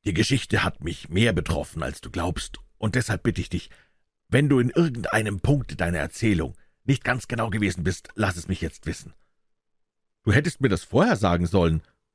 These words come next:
sagte der andere verstimmt. "Ich weiß jedoch, dass ich dir alles mit ziemlicher Genauigkeit erzählt habe. Der Kerl hatte einen Schlüssel und hat ihn heute noch.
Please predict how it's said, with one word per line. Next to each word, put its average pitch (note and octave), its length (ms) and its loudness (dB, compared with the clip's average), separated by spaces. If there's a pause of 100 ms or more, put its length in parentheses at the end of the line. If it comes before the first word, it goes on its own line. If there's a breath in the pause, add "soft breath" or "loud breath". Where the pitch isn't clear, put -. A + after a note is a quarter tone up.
(160)
sagte - 280 -6
der - 140 -4
andere C#2+ 220 -6
verstimmt. D#2 480 -2 (580 soft breath)
"Ich - 160 -2
weiß D#3+ 280 4
jedoch, E2+ 360 0
dass F2+ 180 -2
ich G#2+ 100 -2
dir - 160 0
alles A2 320 2
mit F#2 120 -2
ziemlicher B2+ 380 0
Genauigkeit F#2 540 0
erzählt F#2+ 420 0
habe. D2+ 280 -4 (460 soft breath)
Der F#2+ 80 0
Kerl B2+ 300 2
hatte - 160 2
einen D#2+ 200 0
Schlüssel E3+ 400 2 (320 soft breath)
und A2 160 0
hat A#2 140 0
ihn F2+ 140 -2
heute F#2 240 2
noch. A1+ 200 -8